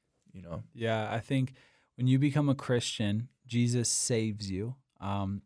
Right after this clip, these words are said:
Speaker 2: and I think a lot of times we, we misunderstand the totality of that word. We think save as we've escaped something.
Speaker 1: Mm-hmm.
Speaker 2: Um, but salvation, it also has a context of being made completely whole.
Speaker 1: Mm-hmm.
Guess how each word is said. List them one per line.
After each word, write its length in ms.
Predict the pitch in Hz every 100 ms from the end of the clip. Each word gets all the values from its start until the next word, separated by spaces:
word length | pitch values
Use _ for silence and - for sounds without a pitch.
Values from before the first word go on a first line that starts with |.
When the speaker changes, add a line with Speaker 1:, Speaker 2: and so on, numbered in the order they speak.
| -
Speaker 2:
and 120 | 127
I 60 | 123
think 220 | 127 123
a 60 | 113
lot 180 | 113 117
of 80 | -
times 360 | 113 110 113
we, 200 | 120 117
we 360 | 113 110 120 123
misunderstand 1160 | 120 123 117 123 117 110 - 123 113 120 117 -
the 100 | 120
totality 760 | - 120 113 - 110 120 135 139
of 60 |
that 200 | 135 135
word. 280 | 135 143 156
We 140 | 135 120
think 240 | 127 120
save 440 | - 113 110 120
as 220 | 117 113 - - - _ _
we've 200 | 127 120
escaped 500 | 107 - - 104 107 -
something. 520 | 127 131 143 147 139
Speaker 1:
Mm-hmm. 320 | 92 90 104
Speaker 2:
Um, 340 | 120 110 101 - _ _ _ -
but 180 | 135 - _ -
salvation, 680 | - 135 127 160 - 151
it 160 | 120 110
also 440 | 120 131 - 135
has 220 | 117 127 117
a 60 |
context 640 | - 123 120 - 120 - 127
of 120 | 107 107 - _ -
being 380 | 135 135 123 120
made 320 | 120 120 117
completely 560 | - 123 - 110 92
whole. 460 | - 117 120 69 -
Speaker 1:
Mm-hmm. 100 | -